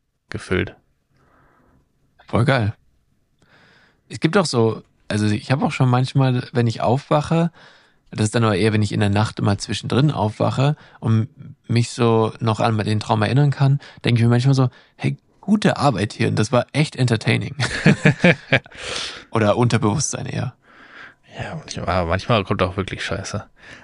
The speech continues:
Speaker 1: Aber geil ist es, wenn du so im Traum checkst, dass es ein Traum ist und du kannst den Traum so ein bisschen beeinflussen und in so eine Richtung drängen.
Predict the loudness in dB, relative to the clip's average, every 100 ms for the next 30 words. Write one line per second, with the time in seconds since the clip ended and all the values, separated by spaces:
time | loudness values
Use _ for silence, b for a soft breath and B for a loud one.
0 | B -2 0 2 2 0 -2 -2 -2 -2
1 | -6 -6 -6 -4 -2 -2 0 0 0 -2
2 | -4 -4 -6 -6 -6 -8 -8 -6 -6 -6
3 | -8 -8 -6 -8 -8 -8 -4 -4 -4 -2
4 | -2 0 -4 -4 -6 -4 -6 -6 -6 -6
5 | -6 -6 -6 -4 -4 -6 -6 -4 -4 -2
6 | -2 -2